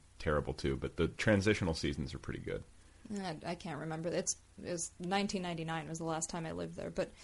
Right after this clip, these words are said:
Speaker 2: I, I, I don't remember anybody ever being mean to me. Um, although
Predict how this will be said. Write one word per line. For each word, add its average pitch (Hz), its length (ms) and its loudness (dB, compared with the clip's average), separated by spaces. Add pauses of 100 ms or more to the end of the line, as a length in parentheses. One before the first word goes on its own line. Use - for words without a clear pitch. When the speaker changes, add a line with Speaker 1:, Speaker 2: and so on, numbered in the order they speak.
(260)
Speaker 2:
I, 196 180 8 (580)
I, 233 520 8 (960)
I 226 80 8
don't 233 340 6
remember 208 720 8 (840)
anybody 208 560 8
ever 185 280 4
being 170 520 0
mean 185 360 4
to - 140 -4
me. - 300 -8 (480)
Um, 170 480 0 (840)
although 214 640 10